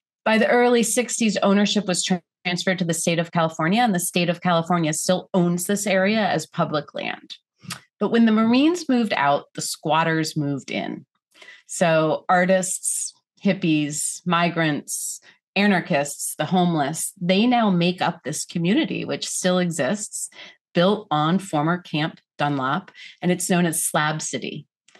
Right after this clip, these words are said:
or familiarly by locals, the Slabs. And it's thus known because, as I mentioned, the slabs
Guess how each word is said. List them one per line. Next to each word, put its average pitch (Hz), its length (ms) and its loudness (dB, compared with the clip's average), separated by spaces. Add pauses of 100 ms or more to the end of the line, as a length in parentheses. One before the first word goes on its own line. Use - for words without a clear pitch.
(140)
or 165 240 2
familiarly 156 720 0
by 139 200 0
locals, 139 600 -2
the 147 160 2
Slabs. - 800 -4 (800)
And 196 240 2
it's 190 280 0
thus 190 400 2
known 151 440 0
because, 170 280 -2
as 160 120 0
I 208 60 4
mentioned, 156 360 2
the 160 40 -2
slabs 180 1000 -2